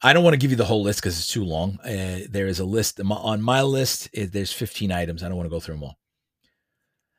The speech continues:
Um, as a buyer's agent, when I show you the house, I will call attention, call to attention negative features. Okay, so if I see, um, a rusting, uh, water main, uh,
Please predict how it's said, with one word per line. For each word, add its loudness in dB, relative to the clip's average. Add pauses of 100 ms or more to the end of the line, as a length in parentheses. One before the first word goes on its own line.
(240)
Um, 4
as 4
a 2
buyer's 8
agent, 0
when -2
I 0
show 0
you 4
the 0
house, 0 (160)
I -2
will 0 (480)
call -2
attention, -4
call -2
to -2
attention -2
negative -2
features. -10 (480)
Okay, -4
so 0
if -4
I 0
see, -2 (520)
um, -4 (180)
a -4
rusting, -2 (240)
uh, -4
water -2
main, -6 (1400)
uh, -6